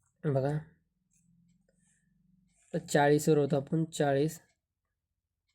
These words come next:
कलम चाळीस, ग्रामपंचायतीची, ग्रामपंचायतीची स्थापना, आयएमपी आहे. बघा, प्रश्न असा येतो, कोणत्या कलमेमध्ये ग्रामपंचायतीची स्थापना करण्यात आलेली आहे? तर चाळीस,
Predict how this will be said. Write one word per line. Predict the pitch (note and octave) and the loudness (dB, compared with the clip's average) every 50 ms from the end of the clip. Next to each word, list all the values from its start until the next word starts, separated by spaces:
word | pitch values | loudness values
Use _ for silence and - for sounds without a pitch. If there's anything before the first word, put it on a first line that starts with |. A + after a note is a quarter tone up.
| _ _ _ _ _ _ _ _ _ _ | _ _ _ _ _ _ _ _ _ _
कलम | - E3 E3 E3+ E3+ | 0 2 4 4 4
चाळीस, | E3 E3+ E3 D3+ D3 D3+ D3+ C#3+ | 4 4 4 4 4 2 2 2
ग्रामपंचायतीची, | D3 D#3 D#3+ E3 E3 - E3 D#3+ D3+ D#3+ D#3 D3 D#3+ D#3 D#3 E3 F3+ F#3 E3 | 4 4 4 4 4 2 2 2 2 2 2 2 2 0 0 0 0 -2 0
ग्रामपंचायतीची | C#3+ D3 D#3 D#3+ D#3+ D#3 D#3+ D3+ D3+ D3+ - D#3 D3+ D3 D#3 D3 D#3 D#3 | 0 2 2 2 0 0 0 0 0 0 0 0 0 0 0 0 -2 -2
स्थापना, | D3+ - - D#3 D3 - D#3+ D3+ D3 C#3+ | -2 -2 -2 -2 0 0 0 0 2 2
आयएमपी | C#3+ C#3+ D3 D3 D3+ D3 D#3+ | 2 2 2 2 2 2 2
आहे. | D3+ D3+ D3+ | 2 2 2
बघा, | C#3 D3 C#3 C#3 D3+ F3 - - _ _ _ _ _ _ _ _ _ _ _ _ _ | 2 0 0 0 -2 -4 -6 -10 _ _ _ _ _ _ _ _ _ _ _ _ _
प्रश्न | - E3 F3 E3 F3 F#3 | 2 2 4 4 4 4
असा | F#3+ F#3 F3+ - F3 E3+ | 4 4 4 6 6 6
येतो, | D#3+ D#3+ D#3+ D#3+ E3 | 6 4 4 4 2
कोणत्या | E3+ E3+ - F3+ F#3 F3 F#3+ F3+ | 4 4 4 6 6 6 4 4
कलमेमध्ये | F#3+ F3+ E3+ E3 D#3+ D#3+ D3 D#3+ | 4 6 6 6 4 4 4 2
ग्रामपंचायतीची | D#3+ E3 E3 E3+ F3 E3+ E3 D#3 D#3 D#3 E3 | 4 4 4 4 4 4 2 2 2 0 0
स्थापना | D#3+ - - D3+ - D#3+ D#3 | 0 0 -2 0 0 0 0
करण्यात | D3+ D#3+ D3+ D3 D3 D#3 | 2 2 2 2 0 0
आलेली | D3+ D3 D3+ C#3+ C#3+ | 2 2 2 2 2
आहे? | C#3+ D3 D3+ | 0 0 0
तर | - D#3+ | -2 -4
चाळीस, | D#3+ - D#3+ C#3+ C#3 D3+ E3+ E3+ - | -2 0 0 2 2 2 0 -2 -8